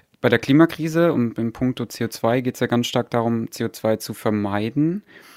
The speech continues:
Das Problem bei der Biodiversitätskrise ist ja aber, dass wir auch wieder was aufbauen müssen. Wir müssen ja mehr in eine, eine, ein regeneratives Wirtschaften im Endeffekt übergehen.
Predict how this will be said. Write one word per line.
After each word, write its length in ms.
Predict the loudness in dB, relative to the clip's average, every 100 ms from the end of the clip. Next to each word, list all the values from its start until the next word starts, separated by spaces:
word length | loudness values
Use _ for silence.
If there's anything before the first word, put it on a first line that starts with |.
| _
Das 140 | -8 -6
Problem 480 | -6 0 2 4 4
bei 100 | 4
der 120 | 2
Biodiversitätskrise 1120 | 0 -2 0 0 -2 -4 -6 -8 -6 -6 -6
ist 160 | -6 -2
ja 100 | 0
aber, 220 | 2 2
dass 200 | 0 -2
wir 80 | -2
auch 200 | -2 -4
wieder 280 | -4 -2 -2
was 260 | -4 -2 4
aufbauen 680 | 4 4 0 2 2 0
müssen. 360 | -2 -4 -4 -2
Wir 60 | -2
müssen 240 | -2 0
ja 60 | 0
mehr 240 | 2 0
in 100 | 0
eine, 540 | 0 0 0 0 -2 -4
eine, 240 | -4 -2
ein 160 | -2 -2
regeneratives 1080 | -4 0 2 4 2 0 -4 -4 -4 -4 0
Wirtschaften 580 | 0 0 -6 -6 -6 -4
im 100 | -2
Endeffekt 480 | -2 -2 -4 -8
übergehen. 480 | -6 -4 -4 -4 -4